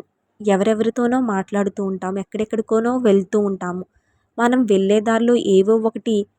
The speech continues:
దిష్టిలు తీసి పాడేస్తూ ఉంటారు, వాటిని తొక్కేస్తూ ఉంటాము. కనుక ఇంటికి వచ్చిన వెంటనే తప్పకుండా కాళ్ళు, చేతులు కడుక్కుని ఇంట్లోకి రావాలి. అలా కాకుండా వచ్చేస్తే ఇంట్లోనికి దరిద్రాన్ని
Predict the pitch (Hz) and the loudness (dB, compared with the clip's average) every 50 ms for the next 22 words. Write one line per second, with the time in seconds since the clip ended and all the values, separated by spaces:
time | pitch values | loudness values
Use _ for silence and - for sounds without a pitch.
0 | _ _ _ _ _ _ _ _ _ 208 208 226 196 - - 208 214 196 214 208 | _ _ _ _ _ _ _ _ _ 0 0 0 2 2 2 0 0 0 0 -2
1 | 202 226 - - 208 196 185 185 190 202 - - 240 220 202 196 180 185 180 180 | -2 -2 0 4 4 6 6 6 4 2 0 -2 -2 -2 -2 -2 -4 -4 -4 -6
2 | 185 - 214 226 233 233 - - 262 247 - 190 - _ - 202 196 - - - | -6 -4 -2 -2 -2 -2 -4 -6 -8 -6 -6 -8 -8 _ -6 -4 -4 -4 -6 -6
3 | 233 214 202 196 180 196 190 196 190 - - _ _ _ _ _ _ _ _ _ | -6 -4 -4 -4 -4 -6 -6 -6 -6 -8 -10 _ _ _ _ _ _ _ _ _
4 | _ _ - 220 208 202 - 269 277 262 226 - _ _ _ _ _ _ _ _ | _ _ -2 0 0 0 -2 -2 -2 -4 -6 -10 _ _ _ _ _ _ _ _
5 | _ _ _ _ _ _ _ _ _ _ _ - 233 233 214 233 226 - 254 233 | _ _ _ _ _ _ _ _ _ _ _ -2 0 0 0 0 0 0 2 2
6 | 220 196 - - 220 208 196 202 202 190 190 208 233 247 - 208 196 - - 208 | 2 2 2 0 0 0 2 2 2 2 2 0 0 0 0 -4 -6 -4 -6 -6
7 | - - 220 214 226 240 - - 214 196 196 190 190 208 220 - 233 214 202 202 | -4 -4 -2 -2 -2 -2 -2 -2 0 0 2 4 4 2 2 4 2 2 2 2
8 | 208 220 - - 196 185 190 - - 214 233 - - 208 196 190 - 214 220 220 | 0 -2 0 0 0 0 -2 -4 -4 -6 -6 -6 -6 -8 -8 -4 -2 -2 -2 -2
9 | - 226 214 202 214 - _ _ _ _ _ _ _ _ _ _ _ - 202 190 | -2 -6 -6 -6 -8 -10 _ _ _ _ _ _ _ _ _ _ _ -2 0 0
10 | 180 175 175 175 175 175 - - _ _ _ _ _ _ _ _ - 262 262 262 | 0 -2 -2 -4 -6 -8 -8 -12 _ _ _ _ _ _ _ _ -2 0 0 0
11 | 254 - _ - 202 190 190 - - 214 208 202 220 226 220 196 190 - - - | 0 -2 _ -2 -2 -2 -2 -2 -2 -2 -2 0 0 0 2 0 -2 -4 -6 -8
12 | 202 - - - 240 - - - 202 202 196 - 226 226 233 220 - - 233 214 | -8 -6 -4 -4 -4 -4 -4 -6 -6 -6 -4 0 0 0 0 -2 -4 -6 -6 -6
13 | 220 - _ 196 202 196 185 196 180 190 208 208 208 220 240 | -6 -10 _ -4 -4 -2 -2 -2 -4 -4 -2 -2 -2 -2 -4